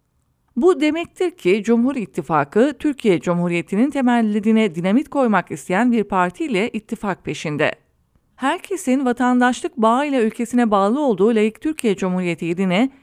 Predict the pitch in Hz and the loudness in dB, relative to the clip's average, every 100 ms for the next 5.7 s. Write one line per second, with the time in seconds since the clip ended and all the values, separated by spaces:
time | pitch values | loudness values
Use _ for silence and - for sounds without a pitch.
0 | - 220 - 254 247 247 269 311 - 320 | -2 -2 2 2 2 2 0 -4 -4 -2
1 | 240 202 170 - 170 156 185 214 180 269 | 0 0 0 0 0 2 2 0 0 -2
2 | 220 190 - 175 143 151 226 277 _ - | -2 -6 -6 -4 -4 0 0 0 _ 0
3 | 208 202 269 - 285 269 220 202 233 196 | 2 4 2 -2 -8 -6 -2 0 2 0
4 | 190 190 208 269 - 208 170 - 175 - | -2 0 2 0 0 0 0 0 -2 -2
5 | 226 226 139 - 196 277 | -4 -2 -4 0 2 2